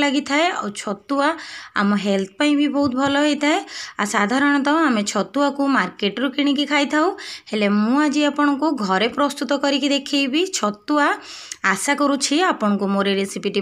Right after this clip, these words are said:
ଭଲ ଲାଗିବ। ତ ଚାଲନ୍ତୁ ଏବେ ଆମେ ଷ୍ଟାର୍ଟ କରିବା ଛତୁଆ ରେସିପି। ଆଉ ଛତୁଆ ପ୍ରସ୍ତୁତ କରିବା ପାଇଁ ଆବଶ୍ୟକ ସାମଗ୍ରୀ ସବୁ ଦେଖିନେବା। ତ ଛତୁଆ ପ୍ରସ୍ତୁତ କରିବା ପାଇଁ ମୁଁ ଏଇସବୁ ସାମଗ୍ରୀ ନେଇଛି।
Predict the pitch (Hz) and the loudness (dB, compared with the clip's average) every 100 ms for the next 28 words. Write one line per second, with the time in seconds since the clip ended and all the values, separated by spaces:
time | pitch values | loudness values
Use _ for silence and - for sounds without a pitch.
0 | 202 190 202 285 277 277 294 392 - - | -2 0 2 2 2 0 0 0 -4 -14
1 | - - 208 190 190 220 294 294 294 294 | -12 -8 0 2 2 2 2 2 4 2
2 | 294 - 185 185 - 294 285 294 285 214 | 2 2 0 0 0 2 2 2 0 -2
3 | 196 254 285 294 294 269 339 - 196 196 | -2 0 0 0 -2 -2 -2 0 -2 -2
4 | 202 180 254 - 285 285 277 294 294 294 | -4 -2 0 0 0 -2 -2 -2 0 0
5 | 294 294 285 302 370 208 180 190 190 175 | 2 2 2 2 2 0 0 -4 -4 -4
6 | 202 202 185 190 185 262 302 285 294 294 | -2 0 0 -2 -2 -2 0 0 0 2
7 | 302 294 330 - - _ _ _ _ _ | 2 4 2 -2 -10 _ _ _ _ _
8 | _ _ _ _ _ _ _ _ _ - | _ _ _ _ _ _ _ _ _ -10
9 | 214 202 214 208 285 302 302 294 294 302 | -8 -2 -2 0 0 0 0 -2 0 0
10 | 302 294 302 294 311 349 302 311 202 208 | 2 2 0 2 2 2 0 -2 0 0
11 | 202 208 254 302 294 294 285 302 311 - | 0 0 0 2 2 2 2 2 2 2
12 | 302 | 0